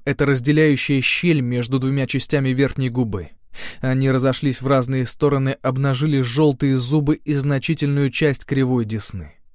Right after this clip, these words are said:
Некое подобие заячьей губы не бросалось в глаза так сильно в спокойном состоянии лица при его беглом восприятии,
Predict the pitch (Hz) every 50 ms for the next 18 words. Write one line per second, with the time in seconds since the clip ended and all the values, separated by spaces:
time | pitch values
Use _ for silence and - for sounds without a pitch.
0 | _ - - 135 147 160 160 151 - 147 143 127 - 147 143 135 156 156 139 143
1 | 139 131 123 117 147 147 143 135 - - 139 131 123 139 143 143 151 151 143 143
2 | 139 143 147 147 143 - 180 170 151 135 127 127 147 143 135 143 139 139 143 135
3 | - - - 175 165 156 147 131 - - - 143 135 - 151 147 139 135 131 127
4 | - 143 131 - - 143 143 135 135 135 135 131 135 139 131 - - 165 139 113
5 | 101 110 110 107 104 101 110 107 104 113 120 113 110 110 110 110 113 113 - -
6 | - 131 131 127 113 92 - - - 73 78 87